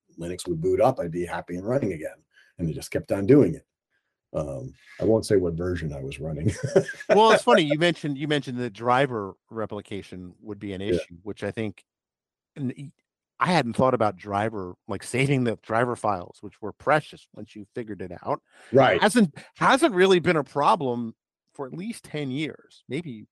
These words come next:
Speaker 2: maybe longer. I would say Windows seven is about the last time I had to think about that. So, so for you kids out there, you really don't know how good you have it now.
Speaker 1: Oh, well, there was a thing, a technique that was written up in Red Hat, and, you know,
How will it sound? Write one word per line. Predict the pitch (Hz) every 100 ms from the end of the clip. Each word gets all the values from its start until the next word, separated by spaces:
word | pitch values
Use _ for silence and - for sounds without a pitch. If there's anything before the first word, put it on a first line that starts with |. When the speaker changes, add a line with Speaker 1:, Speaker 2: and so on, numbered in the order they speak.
| 120
Speaker 2:
maybe | 151 104
longer. | 104 117 98 87 -
I | 139
would | 160
say | 160
Windows | 131 135 135 117
seven | - 120 113 101
is | 98
about | 101 104 101 - _ _ _ _ _ _ -
the |
last | 110 107 113 107 -
time | 110 104 98
I | 98
had | 98 98
to | -
think | - 104
about | 98 90 92
that. | - 90 -
So, | - 104 -
so | -
for | 110 113
you | 120
kids | 117 - 147 131
out | 117
there, | 131 120 101
you | 98 104 117
really | 139 147
don't | 127 120
know | 120 107
how | 110
good | 110 107
you | 101 95
have | 101 101
it | 87 -
now. | 90 - _ - - _ _ - _ - _ -
Speaker 1:
Oh, | 139 185 123
well, | 127 123
there | 131 135
was | 127
a | 123
thing, | 143 139 120
a | 113
technique | 147 135 143 151
that | 202
was | 127 113
written | 139 147
up | 156 147
in | 147
Red | 135 165
Hat, | 139 95 107
and, | 101
you | 101
know, | 101 101